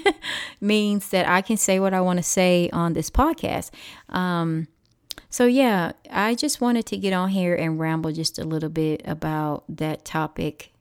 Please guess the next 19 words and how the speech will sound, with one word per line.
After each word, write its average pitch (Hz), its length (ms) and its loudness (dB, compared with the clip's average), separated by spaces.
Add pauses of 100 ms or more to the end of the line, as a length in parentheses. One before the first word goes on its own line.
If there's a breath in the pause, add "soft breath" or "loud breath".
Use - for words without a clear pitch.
and 156 420 -4 (580 soft breath)
just - 260 -2
challenge 190 460 0
everyone 165 640 -2
to 160 540 -4 (380 soft breath)
learn 185 460 2
something 160 760 -4 (260)
different. - 440 -6
Learn 185 280 0
about 190 240 -2
something 170 340 -4
that 156 180 -6
doesn't 160 340 -4
directly, 156 640 -6 (240)
di-, 156 400 -2
that 160 140 0
doesn't 180 360 0
impact 175 580 -2
you 151 320 0